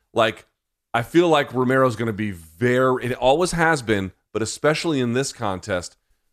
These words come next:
very selective about when he presses the gas versus the brakes. Now, he's always kind of been that way, as I mentioned, but it will be particularly acute here. The funny part is, I think if he wanted to wrestle,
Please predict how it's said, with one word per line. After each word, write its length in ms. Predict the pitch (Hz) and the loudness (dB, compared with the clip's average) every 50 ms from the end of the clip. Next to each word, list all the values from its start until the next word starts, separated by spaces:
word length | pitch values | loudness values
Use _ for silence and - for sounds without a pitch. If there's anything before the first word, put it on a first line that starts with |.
| _ _ | _ _
very 640 | 87 82 87 87 104 131 135 139 147 160 165 175 170 | -20 -20 -12 -2 0 2 4 4 4 2 2 0 0
selective 920 | 160 - - 151 139 123 123 123 123 123 - - - 104 95 90 82 - - | -2 -4 -2 -2 -2 0 2 2 0 0 -2 -4 -4 -2 -2 -2 -6 -8 -8
about 340 | 104 95 87 98 98 95 92 | -6 -4 -2 -2 -2 -2 -4
when 380 | 92 98 107 110 110 110 110 | -6 -4 -2 0 0 0 -2
he 180 | 107 104 107 104 | -4 -6 -10 -12
presses 400 | - - 117 104 - - 98 92 | -6 -4 -4 -4 -4 -6 -10 -8
the 80 | 85 95 | -8 -10
gas 480 | 82 98 95 95 95 92 90 - - | -4 -2 -2 0 0 0 -2 -4 -10
versus 380 | 85 82 90 87 - 90 85 78 | -10 -10 -10 -10 -10 -12 -12 -12
the 80 | 92 | -12
brakes. 340 | 82 78 90 82 78 - - | -8 -6 -6 -6 -6 -8 -8
Now, 140 | 101 101 104 | -8 -6 -6
he's 120 | 123 113 | -6 -6
always 360 | - 78 110 120 123 135 143 - | -6 -2 -2 -2 0 0 -4 -6
kind 180 | - 143 139 | -6 -4 -4
of 60 | 139 | -2
been 140 | 135 143 139 | -2 0 0
that 140 | 143 139 135 | 0 0 2
way, 120 | 139 139 | 2 0
as 100 | 135 120 | 2 0
I 60 | 120 113 | 0 -2
mentioned, 480 | 123 127 131 131 - 147 151 147 - _ _ _ _ - - - - - | -2 -4 -4 -4 -6 -8 -8 -8 -12 _ _ _ _ -20 -20 -20 -16 -4
but 160 | - 117 - - | -2 -2 -2 0
it 80 | 139 127 | -2 -2
will 100 | 127 127 | 0 2
be 140 | 127 127 | 0 0
particularly 580 | 123 - 120 104 - 165 160 - 165 151 135 127 | 0 -2 -8 -4 -4 -4 -2 0 0 2 2 2
acute 420 | 117 - - - 135 131 123 104 | 0 0 -2 -4 -4 -4 -4 -2
here. 300 | 123 143 127 98 92 - - | 0 0 0 0 0 -4 -8
The 80 | - 147 | -10 -2
funny 220 | - 254 277 302 | 0 0 0 0
part 240 | 220 - 175 175 214 | 2 2 2 4 4
is, 120 | 226 - | 2 2
I 60 | 151 143 | 2 -2
think 160 | 160 185 180 | 0 -2 -2
if 80 | 151 | 0
he 80 | 147 135 | 0 0
wanted 420 | 120 107 107 117 139 170 196 165 | 0 2 2 2 2 2 0 0
to 100 | - 131 | 0 0
wrestle, 540 | 117 113 110 104 - - 113 104 101 98 _ | 2 4 2 2 2 0 0 0 -2 -2 _